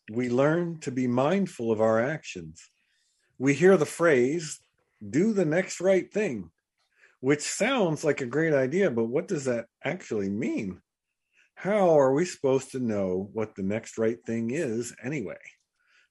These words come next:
Today, we want to share our experience, strength, and hope on moving from aimlessness to freedom by doing the next right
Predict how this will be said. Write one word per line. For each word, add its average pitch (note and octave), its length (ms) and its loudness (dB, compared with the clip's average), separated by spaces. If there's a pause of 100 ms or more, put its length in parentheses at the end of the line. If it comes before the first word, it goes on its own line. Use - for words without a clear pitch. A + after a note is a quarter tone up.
Today, A#2+ 520 4 (340)
we B2+ 120 0
want C3 180 2
to A#2+ 100 -4
share A#2 260 4
our D#3 220 4
experience, A2 680 -2
strength, G#2+ 380 -6
and G#2 100 -6
hope A#2+ 300 -2
on G#2 200 -4
moving C#3+ 400 2
from G2+ 360 -6
aimlessness D#3+ 960 -4
to B2 100 -8
freedom C#3 580 -2 (500)
by A2 200 4
doing B2+ 500 0
the G2+ 100 -2
next G#2+ 520 -6
right A#2 240 -2